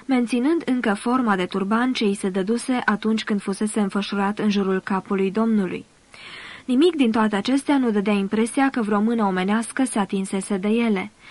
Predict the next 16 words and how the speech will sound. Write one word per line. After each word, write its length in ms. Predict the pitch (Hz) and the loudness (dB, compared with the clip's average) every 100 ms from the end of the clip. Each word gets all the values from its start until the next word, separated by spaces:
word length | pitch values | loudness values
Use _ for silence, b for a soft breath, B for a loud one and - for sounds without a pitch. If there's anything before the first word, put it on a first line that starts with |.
| B B B B | B B B B
Trupul 340 | - 302 349 339 | 0 2 4 4
fusese 480 | 269 240 226 226 - | 2 0 0 0 0
uns 240 | 240 233 | 0 -2
cu 120 | - | 0
aloie 320 | 220 214 226 208 | 2 4 4 2
și 180 | 214 | 0
smirnă, 560 | 202 - 233 240 254 269 | -4 -4 -2 0 0 0
dar 220 | 233 208 | 2 0
din 260 | 190 202 202 | 0 0 0
acestea 520 | 190 - 262 - 247 | 0 0 -2 0 0
nu 80 | 277 | 0
se 160 | - | 0
mai 160 | 220 190 | 0 2
vedea 260 | 190 190 208 | 0 0 2
nicio 280 | 214 233 | 0 0
urmă. 400 | 262 262 202 254 | 2 2 0 -4